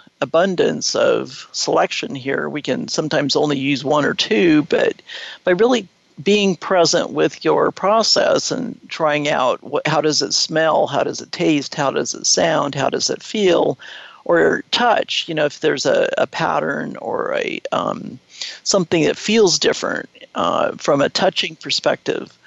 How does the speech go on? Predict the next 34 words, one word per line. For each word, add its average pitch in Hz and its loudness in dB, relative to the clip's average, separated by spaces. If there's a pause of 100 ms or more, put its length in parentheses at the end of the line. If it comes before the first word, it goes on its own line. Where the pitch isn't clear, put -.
(360)
that's 214 2
going 175 0
to 165 -2
be 156 -2 (340)
giving 165 2
you 151 -4
a - -2
full - -4
sense 143 0
of - 0
success - 0
in 151 0
the 160 -4
end 170 2
because 147 -2
you're 147 0 (200)
utilizing 151 2
all 208 2
of 190 0
your 147 -6
senses. - -4
And 139 -2 (380)
if 156 -6
you 147 -4
track 165 -2 (120)
this 165 -2
from 147 -4
a 127 0
perspective 151 -4 (120)
of, 135 -2 (320)
uh, - -4 (260)
keeping 175 2
up - -2
with - 0